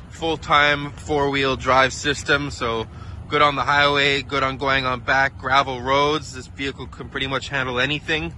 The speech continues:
Certainly a nice look to it. Go ahead and take you to the inside. This is a five passenger, even though it looks like a large S U V,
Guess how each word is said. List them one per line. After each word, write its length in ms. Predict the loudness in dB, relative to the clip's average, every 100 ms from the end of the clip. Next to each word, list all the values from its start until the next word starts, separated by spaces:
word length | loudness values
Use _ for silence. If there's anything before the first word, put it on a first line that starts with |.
| -14 -14 -14 -14 -14 -16 -16 -18 -18 -18 -10
Certainly 320 | -6 -4 -2
a 40 |
nice 280 | 0 0 0
look 180 | -4 -4
to 180 | -2 -2
it. 220 | -2 -4 -12 -14 -16 -16 -14 -14 -16 -14 -14 -10 -10 -10 -10 -12 -12 -12 -12 -12 -12 -12 -12 -12 -14 -12 -4
Go 100 | -2
ahead 160 | -2
and 100 | -4
take 140 | -6 -8
you 60 |
to 100 | -8
the 160 | -6 -4
inside. 640 | -4 -2 0 2 2 -2 -8 -14 -10 -2
This 200 | -2 2
is 240 | 0 2
a 160 | 0 0
five 360 | 4 4 4
passenger, 600 | 2 4 4 0 -8 -4
even 220 | -4 -4 -4
though 120 | -4
it 80 | -4
looks 220 | -8 -8
like 120 | -8
a 40 |
large 340 | -6 -4 -4 -4
S 240 | -8 -8
U 120 | -12
V, 320 | -10 -8 -6